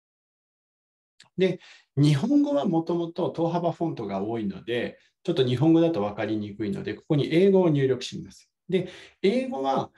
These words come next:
文字によって文字の幅が違うんですね。例えば、は-、幅の広いWと、あの、例えば小文字のLなんていうのを比べていただくと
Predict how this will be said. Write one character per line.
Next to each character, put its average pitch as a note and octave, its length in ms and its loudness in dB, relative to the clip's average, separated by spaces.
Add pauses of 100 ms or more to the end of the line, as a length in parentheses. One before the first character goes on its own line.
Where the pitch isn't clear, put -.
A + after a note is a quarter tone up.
(160)
文 G3 160 4
字 - 140 -14
に D3 160 -4
よ G#2 80 -6
っ - 40 -16 (200)
て - 340 -2 (160)
文 F3+ 200 2
字 A#3+ 100 0
の E3+ 100 2
幅 C#3+ 300 0
が F#3 80 2
違 D#3+ 160 -4 (120)
う A2+ 40 -4
ん - 20 -4
で F#2+ 120 -8
す - 120 -14
ね。 D3+ 240 -6 (280)
例 F#3 180 0
え - 20 2
ば、 D3 140 2
は-、 - 260 -8
幅 F#3+ 240 2
の A#3+ 140 0
広 G#3 260 -2
い A#2 60 -6
W C#3 560 -2 (640)
と、 - 360 0 (380)
あ A2 120 -8
の、 G#2+ 120 -6
例 A2+ 140 -10
え - 20 -8
ば G2+ 100 -10
小 - 200 0
文 F#3+ 160 4
字 F#3 120 4
の F#3 240 2
L B2 400 -6 (600)
な E3 160 2
ん E3+ 80 0
て D3+ 80 -2
い - 20 0
う B2+ 40 0
の A2+ 120 -2
を A2 40 -8
比 - 140 -6 (140)
べ F3 100 0
て E3 120 0
い D#3+ 80 6
た E3 120 2
だ E3 140 -2
く - 80 -20
と D3+ 400 -4